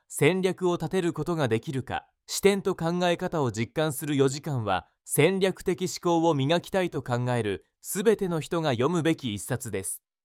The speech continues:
この本を読むことで、単なる理論的な知識ではなく、自己主導性で考え抜く能力、そして事件的で記事に生かすことができる手法を身につけられるでしょう。また、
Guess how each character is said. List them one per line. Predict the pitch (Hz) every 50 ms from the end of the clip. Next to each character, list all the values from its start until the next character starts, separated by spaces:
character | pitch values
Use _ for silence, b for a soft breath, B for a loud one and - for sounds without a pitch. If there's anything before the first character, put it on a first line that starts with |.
| _ _ _
こ | - - 139
の | 156 165 170
本 | 151 139 165 170 165 156 127
を | 107
読 | 101 113 139
む | 156 147
こ | 127 135 127
と | 139 120
で、 | 110 101 90 - _ _ _
単 | - 139 156 185 180 170
な | 165 147
る | 127 110
理 | 92 101 107
論 | 135 151 175 156
的 | 170 160 - 165
な | 165 165 160
知 | - - 190
識 | - - - 160 147
で | 123 110
は | 95 87
な | 90 104 117
く、 | - - 104 87 - _ _ _ _ -
自 | 127 135 131
己 | - 208 196
主 | -
導 | 196 165 208 202 196
性 | 190 - 190 185 180
で | 185 180
考 | 175 131 131
え | 156 175 185 185 185
抜 | 175 175 185
く | - 156 131
能 | 117 127 131
力、 | 117 107 101 - 101 - - _ _ _ _
そ | - - 139 135
し | -
て | - 160 143
事 | 113 101 113 110
件 | 165 156 151 135
的 | 143 127 - 120
で | 110 101 92 - _ _ _ _
記 | - - 190 165
事 | 185 190
に | 175 151 113 85 107
生 | 123
か | 160 190 180
す | - -
こ | - 160
と | 151 180 156
が | 156 123
で | 113 117
き | 120 175 160
る | 143 120
手 | - 123 117
法 | 104 117 113 110
を | 101 101 95 - _ _
身 | - 113 131
に | 156 180 -
つ | - -
け | - 180
ら | 170 170
れ | 165 175
る | 160 160
で | 120 113
し | 104 - 120
ょ | 101 92 82 - _ _ _ _ _ _ _ _ -
う。 |
ま | 107 117
た、 | - - 98 92 87